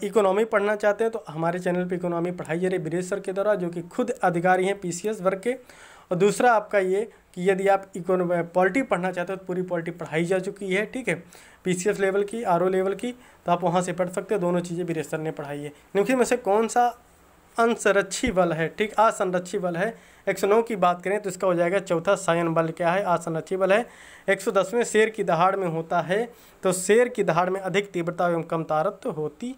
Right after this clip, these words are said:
है, ठीक है। तीसरा ऑप्शन आपका सही हो जाएगा। तो इस प्रकार हम लोगों ने कुल एक सौ दस प्रश्नों को हल किया। एक क्वेश्चन पंचानवे नंबर वाला मुझे थोड़ा डाउट लग रहा है, यदि जैसे मुझे उसका बा-, उसके बारे में पता चलता है, मैं उसको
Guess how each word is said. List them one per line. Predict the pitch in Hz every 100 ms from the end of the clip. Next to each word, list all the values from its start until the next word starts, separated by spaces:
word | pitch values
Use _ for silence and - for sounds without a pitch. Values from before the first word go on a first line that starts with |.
| _ _ 160
है, | 147
ठीक | 147 226
है। | 185 175 - -
तीसरा | 254 - 156
ऑप्शन | -
आपका | 151 156
सही | 160 156
हो | 151
जाएगा। | 156 160 156 - - -
तो | 226
इस | 247 -
प्रकार | 208 214 208
हम | 185
लोगों | 185 190 220
ने | 214
कुल | - 233
एक | 196 -
सौ | 208
दस | 196 190
प्रश्नों | 185 175 202
को | 202 170
हल | 185
किया। | 180 233 254 - - -
एक | 247 285
क्वेश्चन | 226 - 247
पंचानवे | 214 180 185 208 214
नंबर | 202 208
वाला | 196 190 202
मुझे | 185 175 185
थोड़ा | 185
डाउट | 165 170 202
लग | 214 208
रहा | 202
है, | 208 233 - - -
यदि | 185 208 202
जैसे | 190 190 233
मुझे | 208 202
उसका | 190 190 196
बा-, | 185 190
उसके | 175 -
बारे | 180 180
में | 180
पता | 170 170
चलता | 170 165 214
है, |
मैं | 196 175
उसको | 175 269